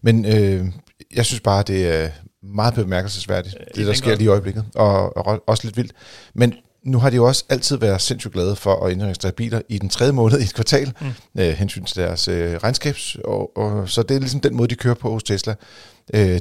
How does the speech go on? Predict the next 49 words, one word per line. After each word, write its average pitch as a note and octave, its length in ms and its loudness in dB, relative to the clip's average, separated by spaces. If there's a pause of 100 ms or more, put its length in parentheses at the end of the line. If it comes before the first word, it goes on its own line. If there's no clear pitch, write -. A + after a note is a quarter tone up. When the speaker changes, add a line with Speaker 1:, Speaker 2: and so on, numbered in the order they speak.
Speaker 1:
de A2+ 60 2
har A2+ 100 6
dog B2+ 420 2
også A2+ 300 0
leveret G#2 160 2
rigtig G#2 200 -2
mange G#2 140 0
biler, A2 220 -6
både A2+ 400 0
i F2 60 -10
januar G#2 260 0
og - 80 -6
februar, C3 360 -2 (200)
så, - 160 -2
øh, F2 520 2 (200)
lige B2+ 120 2
nu, A#2 200 0
så - 140 -4
er G#2+ 40 0
der G#2+ 60 2
ikke G#2 120 -2
nogen A2 120 0
tvivl A2+ 220 -2
om, G2 180 -2
at, G2 180 -6
øh, F#2 220 -4
den G#2 80 -2
mest A#2 180 0
solgte C3 200 -2
bil F#2 160 -8
i G#2+ 40 -6
Danmark G2 280 -2
i G2 40 -4
øjeblikket, F#2 360 -4
det G#2 60 -2
er G#2+ 40 -4
faktisk F#2 440 -10
en F#2+ 160 -6 (640)
amerikansk A2 480 -2
elbil G2+ 280 -4
fra F#2+ 200 -4 (100)
Kina G#2 280 -4 (160)
eller F#2+ 180 -2
Tyskland. F#2+ 380 -8 (380)
Bygget A2+ 280 2
i, E2+ 180 -4
vel F#2+ 160 0
at F#2 80 0
mærke, F2 280 -6